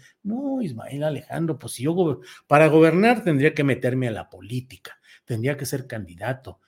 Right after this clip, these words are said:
estar en un partido o ser independiente, y ninguna de esas cosas he hecho. Lo único que hago y sigo haciendo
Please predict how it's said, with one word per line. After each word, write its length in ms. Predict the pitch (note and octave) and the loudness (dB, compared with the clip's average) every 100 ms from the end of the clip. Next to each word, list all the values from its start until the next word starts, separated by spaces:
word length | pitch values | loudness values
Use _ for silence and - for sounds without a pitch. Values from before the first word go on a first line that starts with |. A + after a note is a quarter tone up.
| _ | _
estar 320 | B2+ - A#2+ | -12 -6 -4
en 80 | B2 | -2
un 160 | A#2+ A#2+ | -4 -6
partido 640 | F2+ - - B2 D3 D3 | -10 -14 -10 -4 0 0
o 140 | - A2+ | -2 -6
ser 200 | - A#2+ | -4 -4
independiente, 800 | A2+ G2 - G#2+ C#3 C#3+ D3 D3 _ - | -4 -8 -12 -6 -4 -4 -6 -8 _ -12
y 100 | D3 | -6
ninguna 460 | E3 D#3+ F#3+ F#3+ E3+ | -4 -2 -2 -2 -2
de 120 | F3+ | -4
esas 480 | F3+ D#3+ - - - | -6 -10 -10 -12 -8
cosas 400 | F3+ F3 D3 - | -6 -6 -8 -2
he 220 | F3 F#3 F#3+ | -2 0 0
hecho. 420 | G#3+ G#3+ F3+ - - - | -2 0 -6 -6 -16 -10
Lo 120 | - B2+ | -2 2
único 400 | D#3 D#3+ D#3 - | 2 0 -4 -2
que 100 | B2 | 0
hago 320 | B2+ C3+ C3+ | 2 2 0
y 60 | - | -2
sigo 260 | A#2+ C3 | -4 -4
haciendo 480 | B2+ B2 A#2 C3+ | -2 -4 -4 -6